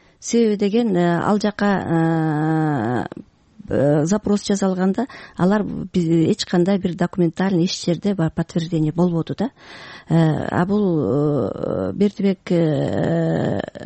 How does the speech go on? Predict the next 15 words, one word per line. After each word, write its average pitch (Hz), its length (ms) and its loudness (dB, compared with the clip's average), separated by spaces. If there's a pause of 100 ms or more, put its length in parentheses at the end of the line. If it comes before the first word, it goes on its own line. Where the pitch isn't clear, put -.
(120)
мырза 196 280 -2
айткандай, 226 580 0 (380)
бул 196 200 2
дары 196 420 2 (140)
регистрациядан 190 800 -2
бизден 196 280 0
өткөн 233 300 0
эмес, 208 160 0
каттоодон. 160 540 0
Себеби 196 380 2
деген 196 300 0
закон 208 360 0
боюнча 180 400 2
үчүнчү 196 480 0
фаза, 196 480 0